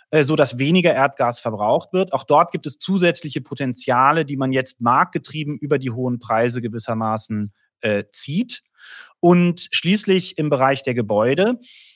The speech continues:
da ist es eine Kombination. Einerseits die Temperatur abzusenken, schon ein bis zwei Grad können da sehr viel helfen,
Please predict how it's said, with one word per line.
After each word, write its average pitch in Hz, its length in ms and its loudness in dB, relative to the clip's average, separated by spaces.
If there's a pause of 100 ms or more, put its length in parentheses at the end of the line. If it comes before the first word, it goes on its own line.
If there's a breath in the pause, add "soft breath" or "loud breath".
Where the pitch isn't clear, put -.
(120 loud breath)
da 147 140 6
ist 160 80 0
es 190 80 -4
eine 196 80 0
Kombination. 196 880 2
Einerseits 143 720 2
die 123 100 -12
Temperatur 160 800 0
abzusenken, 180 720 -2
schon 131 180 -6
ein 143 200 0
bis 156 140 -6
zwei 131 240 0
Grad 120 380 0
können 143 180 -6
da 127 120 0
sehr 131 160 2
viel 120 180 -6
helfen, 113 480 0